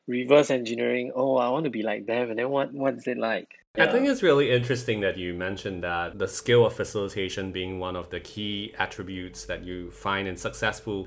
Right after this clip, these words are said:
Speaker 2: design leaders, as you mentioned. You said that this is not a skill that they're born with. It can be learned.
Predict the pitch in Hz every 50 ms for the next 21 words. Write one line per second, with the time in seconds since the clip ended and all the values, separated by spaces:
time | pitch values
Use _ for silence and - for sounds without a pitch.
0 | - - - 104 95 107 104 107 101 98 98 95 92 92 90 87 87 87 - -
1 | 90 87 85 85 85 90 - 92 85 85 85 - - 156 160 151 - - 185 180
2 | 143 135 120 117 135 131 147 127 123 123 113 110 107 101 90 - - 107 98 95
3 | 95 92 87 87 - 95 90 85 87 - 95 98 117 120 98 87 80 78 - -
4 | - - - - 110 - 113 107 104 110 107 101 104 104 110 135 165 -